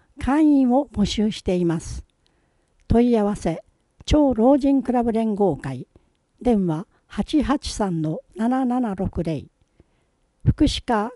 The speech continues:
高齢者福祉係、八零一の五八二六。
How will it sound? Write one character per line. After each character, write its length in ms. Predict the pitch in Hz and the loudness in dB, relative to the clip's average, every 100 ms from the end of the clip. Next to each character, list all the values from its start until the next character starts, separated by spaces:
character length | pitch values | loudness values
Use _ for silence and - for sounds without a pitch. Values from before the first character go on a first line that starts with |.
| - | 0
高 200 | 247 311 | 4 4
齢 200 | 311 262 | 4 0
者 220 | 269 269 | -2 0
福 160 | - - | 0 0
祉 180 | - 247 | -2 -2
係、 440 | 220 165 127 139 _ _ _ _ _ | -2 -4 -8 -10 _ _ _ _ _
八 380 | - 202 - 294 | -6 -4 0 2
零 280 | 302 302 285 | 2 2 0
一 240 | - 175 | -4 -2
の 200 | 170 180 - - | -2 -4 -8 2
五 280 | 262 277 | 4 4
八 400 | 233 247 - 226 254 | 2 -2 -2 -4 0
二 240 | 208 185 | 2 2
六。 340 | 190 - - | -2 -4 -10